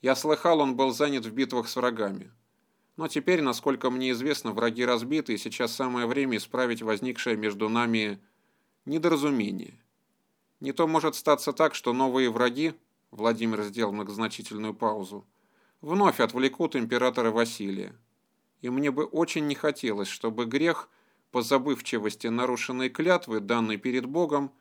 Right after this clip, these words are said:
отягчил душу императора. Передай ему, что я сделаю всё, чтобы спасти моего родича и восприемника от клятвы преступления. Возвращайся в Константинополь, Друнгарий, и привези мне мою невесту.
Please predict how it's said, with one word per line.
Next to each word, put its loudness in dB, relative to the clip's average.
отягчил 0
душу 0
императора. -2
Передай 8
ему, 4
что -4
я 2
сделаю 2
всё, 0
чтобы -2
спасти 0
моего 2
родича 0
и 0
восприемника 0
от -4
клятвы 0
преступления. -6
Возвращайся 2
в -12
Константинополь, -2
Друнгарий, -4
и -4
привези 2
мне 2
мою 2
невесту. -6